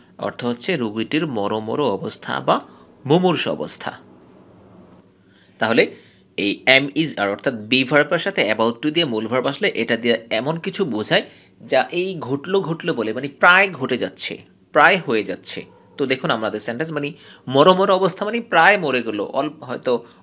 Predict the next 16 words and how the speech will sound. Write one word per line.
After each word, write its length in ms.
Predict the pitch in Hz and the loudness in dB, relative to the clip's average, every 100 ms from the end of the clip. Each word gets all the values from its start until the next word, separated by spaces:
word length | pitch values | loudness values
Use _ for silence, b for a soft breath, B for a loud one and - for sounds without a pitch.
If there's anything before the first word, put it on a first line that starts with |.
| 151 | 0
মুমূর্ষু 440 | 185 190 - 107 | 4 4 2 -2
বলি 180 | 87 85 | -2 -4
আমরা 220 | 78 85 | -4 -6
এই 180 | - 101 | -6 -6
অবস্থাকে। 440 | 90 - - - B B - | -6 -8 -8 -10 B B -4
তাহলে 200 | 107 101 | -2 0
the 120 | 98 - | -2 -2
patient 380 | 143 135 165 160 165 | -2 -2 -4 -4 -4
is 80 | 117 | -2
about 400 | 82 95 95 - | -2 -4 -4 -4
to 80 | 107 | 0
die, 160 | 143 | 0
রোগীটির 360 | 139 107 104 107 | 0 -4 -8 -8
মরমর 440 | 101 101 101 98 | -8 -6 -6 -6
অবস্থা। 520 | 110 - - - - B B B B | -6 -6 -6 -6 -10 B B B B
এবার 200 | - 202 | 0 2